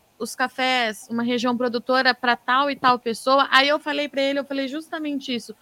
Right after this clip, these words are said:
Eu falei, "Tudo bem, mas essas pessoas já conhecem o café." Eu falei, "Eu acho que vocês precisam começar a pensar", e agora você me falando isso, você me deixou feliz, porque eu não sou a única que pensa assim, <laughs> então. Porque eu falei pra ele, eu falei, Olha, eu acho que vocês vão começar a pensar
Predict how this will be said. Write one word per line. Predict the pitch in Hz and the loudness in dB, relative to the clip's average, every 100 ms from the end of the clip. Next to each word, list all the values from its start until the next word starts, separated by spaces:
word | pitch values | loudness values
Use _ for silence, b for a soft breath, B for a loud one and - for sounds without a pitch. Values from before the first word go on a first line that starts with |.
| b b - | b b -6
Eu | 269 | -2
falei, | 330 | -2
"Tudo | 339 339 370 | -4 -6 -2
bem, | 294 285 | -2 0
mas | 262 | 0
essas | 262 277 | -2 -6
pessoas | - 269 294 | -6 -4 -2
já | 277 349 | 0 2
conhecem | 403 339 311 359 - 277 | 2 2 2 2 2 0
o | 226 | 2
café." | 226 - 214 165 - _ _ _ _ _ _ _ _ - | 0 2 2 2 -2 _ _ _ _ _ _ _ _ -4
Eu | 208 | -2
falei, | 214 220 226 220 214 214 | 2 0 2 2 4 2
"Eu | 220 220 | 2 6
acho | 233 277 285 - | 8 8 4 -4
que | 226 | -6
vocês | 247 233 | -4 -4
precisam | - 233 262 | -4 -4 -2
começar | 294 285 262 - 240 | -2 -4 -4 0 -2
a | |
pensar", | 240 208 196 - 247 277 202 - | -2 -8 -8 2 4 6 4 -2
e | 196 | -2
agora | 214 262 359 | 6 6 4
você | 349 | -2
me | 302 | -6
falando | 277 262 247 | -2 0 0
isso, | 269 | -2
você | 330 | -6
me | 311 | -4
deixou | 302 302 | -4 -4
feliz, | 285 269 269 | -4 -4 -6
porque | - 320 - 311 320 - b - | -8 -12 -6 -4 -4 -6 b -4
eu | 277 | -2
não | 285 | 0
sou | 320 | 0
a | 320 | 0
única | 302 302 294 | 0 -2 -6
que | - | -8
pensa | 285 285 311 | -8 -6 -6
assim, | 285 277 269 294 | -6 -4 -4 -4
<laughs> | |
então. | - 247 226 b b b | 0 2 0 b b b
Porque | - | -2
eu | 254 | 0
falei | 302 311 | 2 -2
pra | 320 285 | -2 -2
ele, | 247 | -2
eu | |
falei, | 320 | 2
Olha, | 285 254 | 4 6
eu | |
acho | 269 285 | 4 2
que | - | -4
vocês | 370 | -8
vão | 339 302 | -6 -6
começar | 277 240 240 | -4 -4 -4
a | |
pensar | 208 202 196 262 269 | -4 -8 0 2 2